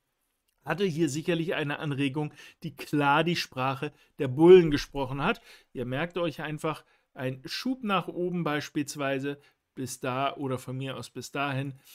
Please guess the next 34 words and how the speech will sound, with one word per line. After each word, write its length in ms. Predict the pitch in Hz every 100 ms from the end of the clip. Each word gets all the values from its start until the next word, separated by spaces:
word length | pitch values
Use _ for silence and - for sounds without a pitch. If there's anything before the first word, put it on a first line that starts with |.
| - _
und 200 | - 147
der 140 | 139 120
Rücksetzer 640 | 127 135 147 135 - 131
in 220 | 170 151
diese 280 | 139 151 147
Ba-, 220 | 127 143 -
in 160 | 147
diesem 280 | 139 156 151
Bereich, 460 | 131 120 127 135 -
solange 360 | 143 139 156
er 120 | 147
sehr 180 | 131 139
korrektiv 580 | - 143 139 135 190 180
ist, 180 | 170 -
der 140 | 147
Teil 240 | 139 135 127
sehr, 240 | 131 127 - - - _ -
ähm, 480 | 127 127 127 123 - _
impulsiv 640 | 175 180 185 165 147 165 160
aussieht, 480 | 135 139 131 139 131
das 180 | 113
würde 180 | 127 127
man 180 | 127 123
hier 160 | 123 123
sicherlich 400 | 127 135 127 127
in 100 | 131
irgendeiner 340 | 139 131 127
Form, 360 | - 127 127 127 - - _ -
äh, 220 | 127 117
wohl 200 | 131 131
vermuten, 560 | 131 120 151 196 185
dass 200 | 147 123
das 200 | 156 143
hier 220 | - 135